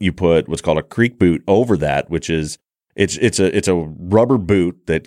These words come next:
it's submersible, and the bottom of it has, like, a quarter inch of felt on it. And they're made to, so when you don't,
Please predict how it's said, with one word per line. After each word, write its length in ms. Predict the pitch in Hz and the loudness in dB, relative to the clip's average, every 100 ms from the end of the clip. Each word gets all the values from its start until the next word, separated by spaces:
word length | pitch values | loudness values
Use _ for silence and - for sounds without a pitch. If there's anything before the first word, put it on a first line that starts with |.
| - | -6
it's 420 | 90 - - - _ - | -6 -6 -12 -18 _ -6
submersible, 800 | - 101 98 95 87 76 80 - _ _ _ | -4 0 0 0 -2 -2 -4 -6 _ _ _
and 120 | 98 95 | -4 -2
the 40 | |
bottom 440 | 76 101 107 117 95 | 0 2 2 2 2
of 120 | 87 | 0
it 120 | 85 | 0
has, 220 | 87 80 | 0 0
like, 180 | 82 80 | -2 -4
a 60 | 76 | -6
quarter 400 | - 107 95 90 | -2 2 2 0
inch 320 | 87 85 80 | -2 -4 -4
of 160 | - 76 | -10 -12
felt 560 | - - 113 76 - - _ _ | -14 -2 -2 -2 -8 -20 _ _
on 200 | 76 55 | -8 -8
it. 220 | - - _ _ _ - | -12 -20 _ _ _ -8
And 120 | 87 | -2
they're 100 | 90 | 0
made 420 | 95 104 104 92 - | 2 2 2 0 -2
to, 480 | 95 85 82 80 - | 0 0 0 -4 -2
so 140 | 101 | -2
when 200 | 85 87 | -2 -2
you 120 | 101 | 0
don't, 160 | 104 | 0